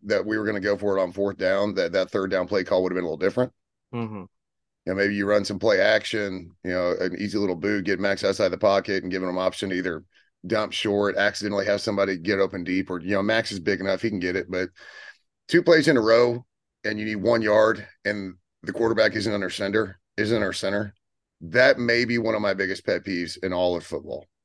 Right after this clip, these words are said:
Speaker 2: It drives me nuts.
Speaker 1: Why would you snap the ball five yards backwards?
Speaker 2: Yeah.
Speaker 1: 'Cause now you gotta go six yards.
Speaker 2: That's never made any sense to me at all. I understand momentum.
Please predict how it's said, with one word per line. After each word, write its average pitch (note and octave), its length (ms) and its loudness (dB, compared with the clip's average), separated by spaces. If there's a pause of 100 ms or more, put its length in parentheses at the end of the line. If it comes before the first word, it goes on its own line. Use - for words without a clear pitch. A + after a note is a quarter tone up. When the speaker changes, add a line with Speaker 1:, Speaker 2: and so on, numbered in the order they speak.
(160)
Speaker 2:
It - 80 -18
drives B2+ 300 0
me A#2+ 80 0
nuts. A2+ 480 -4
Speaker 1:
Why A2 180 4
would C#3 160 6
you C#3 100 4
snap B2 400 2
the C3 80 -2
ball G#2 260 4
five G2+ 300 -2
yards G2 240 -2
backwards? F2+ 640 -6 (240)
Speaker 2:
Yeah. B2 200 -8 (480)
Speaker 1:
'Cause G2+ 80 -4
now A2+ 100 4
you A#2+ 140 2
gotta A#2 200 4
go G#2+ 120 0
six G2+ 340 -2
yards. D#2 460 -6 (280)
Speaker 2:
That's D3+ 320 0
never C3 320 0
made B2 220 0
any A2+ 180 -2
sense G#2+ 360 -10
to A#2 80 -8
me A2 80 -4
at G#2 60 -4
all. G#2+ 140 -4
I E3+ 160 4
understand E3+ 500 2
momentum. C#3+ 520 2